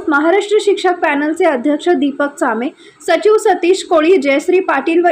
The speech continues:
इतर सन्माननीय मान्यवर यांच्या हस्ते नाशिक येथील गुरुदक्षिणा हॉल इथे देऊन गौरवण्यात आले. विशेष म्हणजे राज्यस्तरीय सेवा सन्मान पुरस्कार प्रदान करताना त्यांच्या समवेत त्यांचे वडील वसंतराव सपकाळ, सेवानिवृत्त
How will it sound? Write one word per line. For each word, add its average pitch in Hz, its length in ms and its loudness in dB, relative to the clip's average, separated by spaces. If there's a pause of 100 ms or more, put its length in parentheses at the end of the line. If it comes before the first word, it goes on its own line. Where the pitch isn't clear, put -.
इतर 320 280 0
सन्माननीय 349 680 2
मान्यवर 302 480 0
यांच्या 277 340 -2
हस्ते 262 460 -2 (340)
नाशिक 302 420 0
येथील 392 320 2
गुरुदक्षिणा 349 680 2
हॉल 302 300 0
इथे 302 260 0
देऊन 285 280 0
गौरवण्यात 269 600 0
आले. 190 200 -4 (960)
विशेष 330 520 2
म्हणजे 233 280 -2 (380)
राज्यस्तरीय 403 720 2
सेवा 311 320 2
सन्मान 370 380 2
पुरस्कार 330 520 0
प्रदान 311 380 -2
करताना 359 420 0
त्यांच्या 330 360 0
समवेत 285 420 -2
त्यांचे 302 360 -2
वडील 277 340 -2
वसंतराव 330 500 0
सपकाळ, 285 460 -2 (320)
सेवानिवृत्त 392 720 2